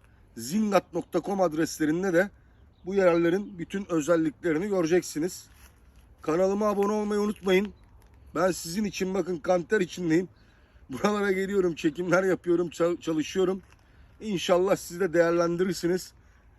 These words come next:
Büyük yatırım, kaçırılmayacak bir yatırım. Sıfır beş yüz otuz sekiz, dört yüz yetmiş dört, yirmi otuz üç nolu telefondan bana ulaşabilirsiniz.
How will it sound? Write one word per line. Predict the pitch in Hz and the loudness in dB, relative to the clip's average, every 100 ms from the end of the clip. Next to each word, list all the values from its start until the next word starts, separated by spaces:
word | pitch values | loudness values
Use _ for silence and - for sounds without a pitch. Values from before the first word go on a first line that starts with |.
| _ _ _ _ - | _ _ _ _ -8
Büyük | 123 220 - | 2 2 2
yatırım, | 208 - 175 214 185 _ _ _ - | -2 2 2 0 -4 _ _ _ -2
kaçırılmayacak | 156 - 190 214 202 180 160 | -2 0 0 0 0 0 2
bir | 156 | 0
yatırım. | 143 131 156 180 - - - - - - | 0 0 -2 -2 -14 -20 -20 -20 -20 -18
Sıfır | - - 202 220 214 | -10 -6 -2 0 2
beş | 185 - | 0 0
yüz | 185 | -4
otuz | 170 - | -4 -6
sekiz, | - 180 214 220 - - _ _ - - _ - - - | -4 -2 -2 -4 -6 -18 _ _ -20 -20 _ -20 -20 0
dört | 151 196 - | 2 2 -2
yüz | 170 | -4
yetmiş | 185 180 - - - | 0 0 -2 -8 0
dört, | 190 - - - - - - | 0 -2 -20 -20 -20 -20 -16
yirmi | 139 170 196 214 143 _ | -6 -2 2 2 0 _
otuz | 160 - 170 | -6 -6 -6
üç | 170 - | -8 -4
nolu | 170 151 | -2 0
telefondan | 147 165 143 156 156 190 175 _ - - _ - | 0 0 2 2 2 0 -4 _ -20 -20 _ -2
bana | 143 185 | 0 2
ulaşabilirsiniz. | 190 170 180 165 185 151 165 147 - | 0 0 0 -2 -2 -4 -2 -2 -4